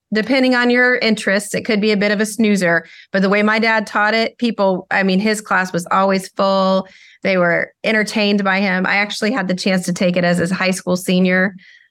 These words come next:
And I can remember hearing people talk about him around me, and they didn't know he was my dad. And the, some of the things that they said, trying to figure out what, how he could be so crazy and entertaining teaching this stuff. But he would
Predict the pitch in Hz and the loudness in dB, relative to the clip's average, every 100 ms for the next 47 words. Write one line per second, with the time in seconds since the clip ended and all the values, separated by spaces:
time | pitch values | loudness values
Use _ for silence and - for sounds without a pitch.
0 | _ - 185 180 170 - - 185 190 175 | _ -2 0 0 -2 -4 -4 -2 -2 -2
1 | 170 180 180 180 196 196 196 208 175 175 | -2 0 -2 0 0 0 -2 -4 -4 -2
2 | 202 240 202 202 202 202 233 220 214 214 | 0 0 0 0 0 0 -2 -2 0 2
3 | 220 233 240 _ _ _ - 202 196 185 | 2 0 -4 _ _ _ -4 0 2 2
4 | 202 208 208 208 185 180 - - 190 185 | 2 2 2 2 2 0 -4 -2 0 2
5 | 180 180 180 165 170 165 160 160 160 165 | 2 2 0 -2 -4 -4 -2 0 0 0
6 | 160 160 160 - - 185 185 175 180 190 | 0 0 -2 -2 -4 0 2 0 0 0
7 | 196 165 165 170 175 190 185 220 208 180 | 0 -2 -2 -2 0 0 0 0 0 -2
8 | 185 208 196 185 175 180 185 208 202 220 | -2 0 2 0 0 -2 -2 -2 0 0
9 | 233 214 180 190 185 190 185 185 185 190 | -2 -2 -2 -2 0 0 0 0 0 2
10 | 185 180 175 170 262 180 170 165 170 180 | 2 2 0 -2 -2 -2 0 -2 -2 -2
11 | 175 165 165 175 - 147 - - - - | -2 -2 -2 -4 -2 -4 -6 -16 -20 -2
12 | 233 294 302 247 202 190 | 0 2 2 2 2 0